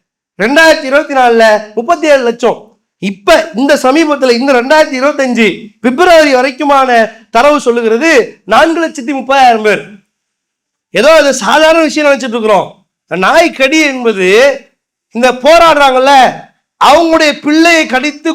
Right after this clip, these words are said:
குதறி, முகத்தை எல்லாம் குதறி, சாகர நிலைமை கொண்டு போச்சுன்னா, நீ இப்படி போராடுவியா? நான் கேட்கிறேன். ச-, சமீபத்துல ஒரு வீடியோ கிளிப்பிங் பாக்குறோம். ஒரு மனுஷன் கிட்ட போய் ஒரு நாய் நிக்குது. அந்த நாய் நின்ற உடனே அவர் என்ன செய்யறாரு? லேசா அப்படி தடவி விடுறாரு.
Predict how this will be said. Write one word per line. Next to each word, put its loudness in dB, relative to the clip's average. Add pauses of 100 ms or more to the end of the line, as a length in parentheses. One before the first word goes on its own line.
குதறி, 0 (100)
முகத்தை 0
எல்லாம் 2
குதறி, 2 (380)
சாகர 4
நிலைமை 0
கொண்டு -4
போச்சுன்னா, 2 (180)
நீ -8
இப்படி -12
போராடுவியா? 2 (680)
நான் 0
கேட்கிறேன். 0 (640)
ச-, 0
சமீபத்துல 0
ஒரு -2
வீடியோ 0
கிளிப்பிங் -6
பாக்குறோம். 0 (360)
ஒரு 0
மனுஷன் 0
கிட்ட 0 (140)
போய் 2
ஒரு -2
நாய் 2
நிக்குது. -4 (540)
அந்த 0
நாய் 2
நின்ற -2
உடனே 2
அவர் 2
என்ன -4
செய்யறாரு? 0 (140)
லேசா 2
அப்படி -4
தடவி 0
விடுறாரு. 0